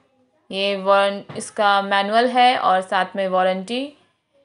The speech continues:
कार्ड जो होता है वो है इसका। तो ये सारे मैं एक साथ बॉक्स में आपको दिखा रही हूँ, सारा कुछ मैं आपको बिल्कुल क्लियर दिखा रही हूँ। तो ये देखिए, ये खुलने के बाद कुछ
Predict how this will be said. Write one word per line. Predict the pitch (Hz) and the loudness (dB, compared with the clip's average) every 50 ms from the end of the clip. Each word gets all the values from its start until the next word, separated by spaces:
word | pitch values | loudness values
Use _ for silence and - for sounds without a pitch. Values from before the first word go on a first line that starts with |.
| _ _ - | _ _ -2
कार्ड | - 190 196 196 190 190 | 0 0 0 0 -2 -4
जो | 208 208 | -4 -2
होता | 208 202 196 196 202 | -2 -2 -2 -2 -2
है | 208 214 214 | -2 -2 -4
वो | 190 185 190 196 | -4 -4 -4 -2
है | 202 202 202 | -2 -2 -4
इसका। | 202 196 - - - 233 240 262 285 - _ _ _ _ _ _ _ _ _ _ _ _ _ _ _ _ _ _ _ _ | -4 -6 -8 -6 -4 -4 -4 -6 -8 -14 _ _ _ _ _ _ _ _ _ _ _ _ _ _ _ _ _ _ _ _
तो | - | -12
ये | 180 180 185 | -10 -10 -8
सारे | 185 - 202 190 196 202 | -6 -2 0 0 0 0
मैं | 202 208 202 202 202 202 | -2 -4 -4 -4 -4 -6
एक | - - - 190 185 | -8 -10 -12 -12 -10
साथ | - 202 185 185 190 | -8 -6 -6 -6 -4
बॉक्स | 185 185 190 190 - | -4 -4 -4 -6 -6
में | 208 196 | -8 -8
आपको | 185 180 - 196 | -8 -8 -8 -10
दिखा | 185 185 180 - 190 | -12 -12 -10 -8 -8
रही | 185 202 | -8 -8
हूँ, | 214 | -8
सारा | 214 - 233 220 233 | -4 -2 0 0 0
कुछ | 233 240 247 240 240 | 0 -2 -6 -6 -4
मैं | 233 220 | -2 -2
आपको | 202 202 - 214 214 | -2 -2 -4 -6 -6
बिल्कुल | 202 202 196 214 214 | -6 -6 -8 -8 -8
क्लियर | 196 - - 196 196 202 202 | -10 -8 -8 -6 -4 -4 -4
दिखा | 196 190 190 190 180 | -4 -6 -6 -6 -6
रही | 175 180 180 | -6 -6 -8
हूँ। | 208 233 247 _ _ _ _ _ - - _ _ _ _ _ _ _ _ _ _ _ _ - | -10 -14 -16 _ _ _ _ _ -20 -20 _ _ _ _ _ _ _ _ _ _ _ _ -8
तो | - 208 | -6 -2
ये | 208 214 226 | 0 0 2
देखिए, | 220 226 220 226 226 - 285 | 2 2 0 0 -2 -4 -2
ये | 285 277 | -2 -2
खुलने | 277 - 233 220 214 226 233 240 | -2 -2 -2 -2 0 0 -2 0
के | 247 254 240 | 0 0 0
बाद | 220 220 214 220 226 226 - | 2 2 2 2 0 -4 -6
कुछ | - 226 214 - - | -8 -8 -8 -8 -12